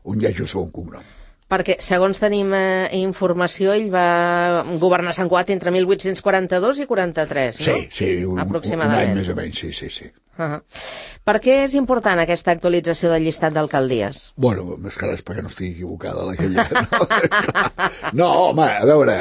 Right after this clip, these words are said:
Speaker 1: eh, una, una de raons històriques i tal, jo crec que és important, ja que hi ha un llistat, eh, a l'Ajuntament, home, que sigui correcte.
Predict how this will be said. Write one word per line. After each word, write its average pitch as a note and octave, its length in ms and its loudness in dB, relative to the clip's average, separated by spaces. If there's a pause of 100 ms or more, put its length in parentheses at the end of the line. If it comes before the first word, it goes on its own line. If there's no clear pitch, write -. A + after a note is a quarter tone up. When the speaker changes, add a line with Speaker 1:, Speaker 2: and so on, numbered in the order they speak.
(120)
Speaker 1:
eh, G2 1600 -2
una, G3+ 300 6
una G#3+ 240 6 (180)
de D3 160 6
raons C#3 480 4
històriques C3 760 4
i F#2+ 380 -4
tal, - 240 -10 (240)
jo A2 140 -2
crec G2+ 160 -2
que G#2 80 -6
és G2 40 -4
important, F#2+ 540 -6 (580)
ja - 200 -4
que G2+ 100 -6
hi G2+ 80 -2
ha G2+ 60 -4
un G2+ 120 -6
llistat, G2 800 -4 (120)
eh, F2 440 -8
a E2+ 80 -6
l'Ajuntament, G2 640 -6
home, E2+ 260 -10
que - 140 -20
sigui F#2+ 160 -10
correcte. - 560 -16